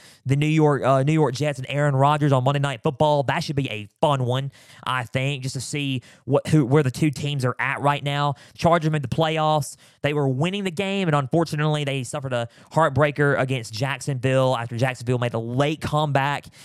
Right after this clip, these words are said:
to win the game. It was shocking as Trevor Lawrence threw, you know, a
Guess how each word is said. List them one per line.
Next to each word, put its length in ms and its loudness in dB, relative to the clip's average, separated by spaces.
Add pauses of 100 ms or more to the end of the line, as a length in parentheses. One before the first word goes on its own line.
(160)
to 220 2
win 300 2
the 80 0
game. 480 -4 (220)
It 80 -2
was 160 -2
shocking 500 -6
as 100 -14
Trevor 220 2
Lawrence 360 2
threw, 420 0 (280)
you 100 -4
know, 140 -2
a 160 -6